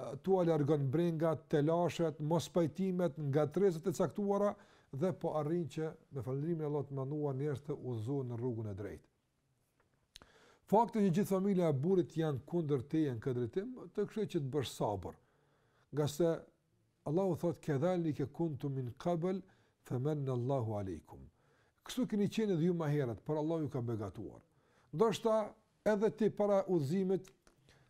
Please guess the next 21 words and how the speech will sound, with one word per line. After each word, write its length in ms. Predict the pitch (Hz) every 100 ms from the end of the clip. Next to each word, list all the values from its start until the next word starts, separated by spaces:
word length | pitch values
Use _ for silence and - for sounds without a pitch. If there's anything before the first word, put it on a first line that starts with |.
| -
nuk 200 | 214 -
ke 140 | 226
pas 360 | 214 233 240 170
mundësi 300 | 208 - 220
me 140 | 196
e 40 | 170
pranu 300 | 190 190 180
dikën 320 | 156 - 151
që 140 | 147
fal 220 | - 139
namaz. 440 | 120 110 95 82 - _ _ _ _ _ -
E 60 | 143
ke 160 | 185
pas 280 | - 240 220
vështirë 640 | 170 185 - 247 247 202
ta 120 | 202
kuptosh 540 | 175 180 - 233 226 185
se 340 | - 208 202 - _ _ _
pse 240 | - - 185
duhet 240 | 147 165
mbuluar, 580 | 135 135 143 135 104